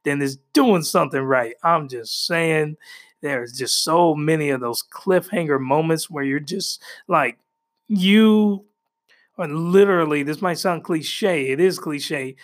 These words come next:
you're literally just sitting on the edge of your chair, like, "Holy crap, I need," like, this is marathon material right here,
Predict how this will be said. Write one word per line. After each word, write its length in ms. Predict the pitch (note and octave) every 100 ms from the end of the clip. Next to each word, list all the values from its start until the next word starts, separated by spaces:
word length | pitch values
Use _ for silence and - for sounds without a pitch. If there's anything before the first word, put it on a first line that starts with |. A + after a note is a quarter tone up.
| _
you're 160 | - F3
literally 460 | C#3 D#3 F3+ E3+ C#3+
just 300 | C#3 - -
sitting 300 | F3+ E3+ C#3+
on 120 | C#3
the 180 | B2 D#3+
edge 220 | D3 C#3+
of 100 | C3
your 120 | A#2+
chair, 600 | - - D3+ C#3+ D3 D3+ - - -
like, 200 | C3 A2
"Holy 400 | - F3+ F3 F3+
crap, 320 | - D#3+ A#2+ -
I 100 | D#3+
need," 260 | D#3+ D#3+
like, 240 | D3 D#3+ C#3+
this 180 | A3+ A#3
is 160 | F3
marathon 1120 | D3 D3 D#3 F#3 G3+ F#3+ - D#3 C#3+ C3 C3
material 640 | C3 - - E3 D#3+ C3+ B2+
right 240 | B2 B2
here, 260 | C3 A#2